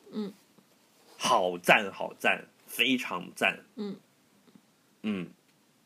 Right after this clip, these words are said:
Speaker 2: 嗯，因为也是一部音乐有关的电影，然后里面有很多好听的歌。那至于怎么样就，就没法说了，因为你知道，越是跟音乐相关的电影，有，你不去听那个歌，你就没法讲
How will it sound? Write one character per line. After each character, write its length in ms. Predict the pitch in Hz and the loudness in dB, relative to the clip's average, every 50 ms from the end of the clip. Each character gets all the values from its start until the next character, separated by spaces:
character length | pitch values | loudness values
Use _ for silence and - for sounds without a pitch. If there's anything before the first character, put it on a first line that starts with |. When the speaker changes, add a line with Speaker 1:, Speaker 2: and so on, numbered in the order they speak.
| _ - | _ -8
Speaker 2:
嗯， 380 | 107 104 104 101 98 98 98 113 139 | -4 -4 -4 -4 -4 -4 -4 -2 0
因 100 | 170 180 | 2 4
为 80 | 180 | 4
也 220 | 180 170 107 92 - | 4 4 4 2 2
是 120 | - 175 | 0 0
一 80 | 180 165 | 0 0
部 140 | 151 151 139 | 0 0 0
音 280 | 135 139 147 160 165 | 0 0 -2 -2 0
乐 420 | 170 160 143 127 120 110 104 98 95 | 2 2 4 4 2 2 0 0 -2
有 140 | 92 85 82 | -2 -4 -4
关 200 | 85 104 104 104 | -2 -2 0 0
的 120 | 107 101 | -2 -2
电 200 | 110 113 104 98 | -2 -2 -4 -2
影， 80 | 90 87 | -4 -6
然 100 | 87 98 | -6 -4
后 60 | 110 | -2
里 120 | 107 92 | -2 -2
面 120 | 95 101 104 | -2 -2 -2
有 140 | 113 117 | -2 -4
很 100 | 107 98 | -6 -6
多 140 | 87 90 98 | -6 -6 -6
好 160 | 95 - - | -6 -6 -10
听 200 | - - 98 95 | -10 -8 -8 -8
的 100 | 95 90 | -8 -8
歌。 320 | 90 90 98 92 90 - - - | -8 -6 -6 -4 -4 -4 -6 -8
那 80 | 113 | -10
至 180 | 107 - 135 120 | -8 -4 -4 -2
于 220 | 107 107 104 104 98 - - - _ _ _ - | 0 0 -2 -2 -4 -8 -16 -20 _ _ _ -14
怎 180 | - - - | -10 -10 -8
么 100 | 90 92 | -4 -2
样 180 | 113 123 120 110 | 0 0 0 0
就， 180 | 107 120 110 - | 0 -2 -4 -4
就 160 | - - 123 | -4 -2 0
没 140 | 113 113 123 | 2 2 2
法 160 | 143 147 147 | 2 2 0
说 220 | - - 156 170 | 2 0 2 2
了， 120 | 160 131 120 | 2 2 0
因 80 | 120 | 0
为 100 | 123 123 | 0 -2
你 80 | 120 107 | -2 -2
知 100 | 98 120 | 0 0
道， 140 | 127 120 - - - - - | 0 0 -2 -6 -16 -10 2
越 160 | - 196 175 | 4 6 6
是 100 | 143 143 | 6 4
跟 220 | 135 139 139 135 131 | -2 -2 -4 -4 -4
音 140 | 147 160 | -4 0
乐 160 | 170 175 147 120 | 2 2 2 2
相 180 | - 120 120 | 0 -2 -2
关 100 | 120 117 | -2 -2
的 80 | 117 113 | -4 -2
电 220 | 117 123 117 113 | 0 0 0 0
影， 160 | 98 90 87 - | -2 -6 -8 -8
有， 200 | - 87 82 - - | -8 -8 -8 -8 -8
你 140 | 92 95 | -8 -8
不 160 | 85 - - 110 | -8 -6 -8 -8
去 140 | - 127 | -6 -6
听 240 | 113 - 123 123 131 | -8 -6 -4 -4 -4
那 80 | 131 120 | -4 -4
个 80 | 104 | -4
歌， 240 | 95 92 101 104 107 | -6 -4 -4 -4 -4
你 60 | 101 | -4
就 140 | 92 98 - - | -6 -8 -8 -6
没 100 | - 92 | -6 -6
法 200 | 92 - 107 110 | -6 -4 -4 -6
讲 240 | 110 - - - - | -6 -6 -8 -10 -12